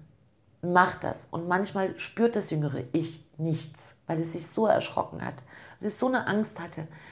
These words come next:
dass es einfach sich dicht gemacht hat. Aber ihr seid jetzt groß, ihr seid stark, euch kann überhaupt nichts passieren. Und dann ist alles gut wieder.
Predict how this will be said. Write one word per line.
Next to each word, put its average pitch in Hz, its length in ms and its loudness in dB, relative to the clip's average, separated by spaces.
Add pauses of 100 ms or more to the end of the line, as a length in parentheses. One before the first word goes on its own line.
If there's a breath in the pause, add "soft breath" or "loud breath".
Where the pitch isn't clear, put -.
dass 143 100 -12
es 170 120 -6
einfach 165 280 -2
sich 165 220 -6
dicht - 260 -4
gemacht 151 360 -4
hat. 151 100 -8 (340 loud breath)
Aber 202 120 4
ihr 180 120 8
seid 226 200 4
jetzt 233 180 -2
groß, 185 340 4 (120)
ihr 165 80 2
seid 160 240 -2
stark, 151 500 4
euch 156 160 0
kann - 180 0
überhaupt 156 380 2
nichts 131 200 -10
passieren. - 460 -8 (2500 loud breath)
Und 156 140 2
dann 143 140 4
ist - 120 -2
alles - 240 -8
gut - 300 -8
wieder. - 200 -6